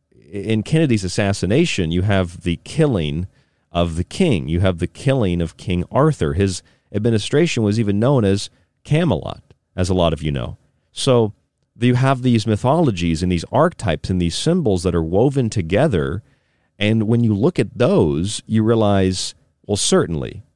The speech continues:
there's more than a quote-unquote conspiracy or a conspiracy theory. There is a ritual that has been carried out.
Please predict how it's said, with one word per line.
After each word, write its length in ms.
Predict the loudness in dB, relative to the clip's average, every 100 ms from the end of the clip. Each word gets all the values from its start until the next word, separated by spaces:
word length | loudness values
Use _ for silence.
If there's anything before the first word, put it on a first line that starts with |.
| _ _
there's 300 | -2 0 0
more 500 | 0 2 4 4 2
than 280 | 0 -2 0
a 120 | -2
quote-unquote 880 | -4 -2 0 0 -2 -2 -2 -2 -4
conspiracy 1000 | -6 -6 -4 -2 0 0 -2 -4 -6 -10 -8
or 240 | -2 -2
a 100 | -2
conspiracy 840 | -4 -4 -4 -2 -2 -2 -4 -6 -8
theory. 600 | -6 -2 0 0 -4 -14 _ _ _ _ _
There 320 | -2 0 2
is 280 | 2 2 0
a 200 | -2 -4
ritual 880 | -12 -4 -2 0 -2 -2 -4 -6 -12 _ _ _ _ -2
that 140 | 0
has 180 | 2 0
been 180 | -2 -6
carried 400 | -4 -2 -2 -4
out. 300 | -8 -12